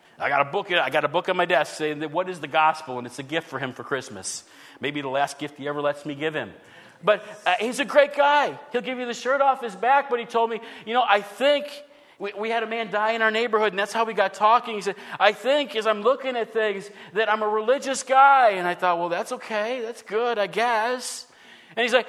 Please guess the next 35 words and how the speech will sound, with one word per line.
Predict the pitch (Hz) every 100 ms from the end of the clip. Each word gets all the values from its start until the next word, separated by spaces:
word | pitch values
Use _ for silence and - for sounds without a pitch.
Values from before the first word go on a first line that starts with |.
| -
"And | 240
I'm | 254 247
pretty | 262 330 294
sure | - 302
I've | 277
done | 269 262
enough | 247 240
good | 240 233 233
things | 285 285
that | 254 254
God's | 233 254 269
gonna | 254 240
accept | 240 240 - 285 285
me." | 247
And | 233
I | 220
thought, | 220 202 - -
"This | 285
sounds | 285 277 233
like | 220 220
one | 220
of | 214
those | 208
illustrations | 214 208 214 220 254 247 202
you |
give, | 202 196 185
but | 208
you |
have | 190 196
no | 208
name | 214 240 247
to |
put | 220 220
with | 180 175
it." | 151 110